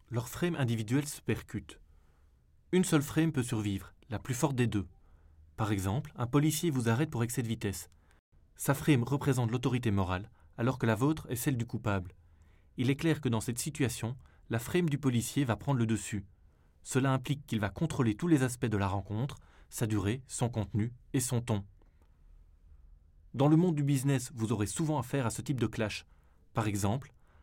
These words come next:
un client pourrait rester bloqué sur le prix de votre produit,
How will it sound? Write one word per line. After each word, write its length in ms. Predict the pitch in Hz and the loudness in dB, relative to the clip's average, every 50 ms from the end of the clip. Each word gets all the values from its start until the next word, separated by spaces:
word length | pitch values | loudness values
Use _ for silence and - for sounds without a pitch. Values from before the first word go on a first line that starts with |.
| - - | -6 -2
un 100 | 120 117 | -2 -2
client 300 | 117 - 156 160 160 151 | 0 0 2 2 2 2
pourrait 240 | 156 - 127 120 107 | 0 0 0 2 2
rester 260 | 113 117 120 - 120 | 2 0 -2 -2 -2
bloqué 300 | 107 120 139 131 - 135 | 0 0 0 0 0 -2
sur 180 | 120 - 110 104 | -2 -2 0 0
le 120 | 104 104 | 0 -2
prix 180 | - - - 165 | -2 -4 -4 -2
de 80 | 139 | -2
votre 240 | 117 117 110 - 117 | -2 -2 -2 -4 -6
produit, 400 | - - 120 104 95 101 98 | -4 -2 -2 -2 -2 -4 -8